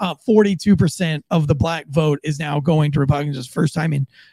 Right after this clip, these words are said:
in, uh, in our history that we've been alive that that's happened. Um, and, and that's all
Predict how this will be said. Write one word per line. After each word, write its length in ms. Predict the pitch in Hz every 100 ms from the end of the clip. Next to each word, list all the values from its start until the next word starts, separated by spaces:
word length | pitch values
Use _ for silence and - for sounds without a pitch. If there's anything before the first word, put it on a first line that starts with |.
| _ -
in, 240 | 151 143
uh, 200 | 131 123
in 140 | - 156
our 280 | 151 233 196
history 600 | 156 143 - 147 151 160
that 120 | 139
we've 280 | 139 208 185
been 140 | 156
alive 360 | 135 135 135 131
that 120 | 127
that's 200 | 127 117
happened. 380 | 139 131 135 127 _ _ _
Um, 300 | 165 160 147 -
and, 260 | 185 185 -
and 160 | 185 202
that's 180 | 214
all 320 | 269 240 220